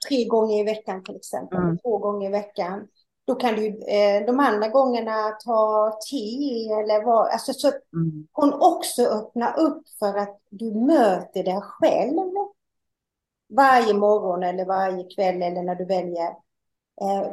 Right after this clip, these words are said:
Speaker 1: för att få en upplevelse om vem du egentligen är. Att du
Speaker 2: Mm.
Speaker 1: börjar liksom få, få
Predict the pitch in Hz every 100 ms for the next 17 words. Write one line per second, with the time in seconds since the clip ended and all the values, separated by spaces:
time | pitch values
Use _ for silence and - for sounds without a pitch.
0 | - 285 - 294 240 - 339 - - 226
1 | 190 180 185 190 220 214 220 220 208 214
2 | 214 240 277 277 190 185 214 214 226 -
3 | 302 262 170 175 - _ _ - 247 254
4 | 262 240 233 240 254 240 254 233 - -
5 | - 247 214 214 214